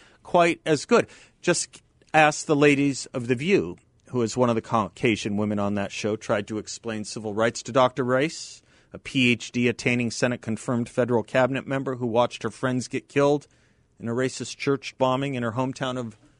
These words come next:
Birmingham that she didn't know about civil rights. It dawns on me that there are a lot of X's in society. I've mentioned some of them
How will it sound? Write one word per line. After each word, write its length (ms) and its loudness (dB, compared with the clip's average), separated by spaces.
Birmingham 680 -4
that 100 -6
she 160 -4
didn't 280 -4
know 200 -2
about 260 -2
civil 260 -6
rights. 280 0
It 120 -10
dawns 380 4
on 200 2
me 120 0
that 160 -4
there 140 4
are 40 8
a 80 8
lot 260 6
of 100 -2
X's 680 -10
in 120 -12
society. 640 0
I've 140 -2
mentioned 380 -4
some 220 -4
of 120 -4
them 260 -2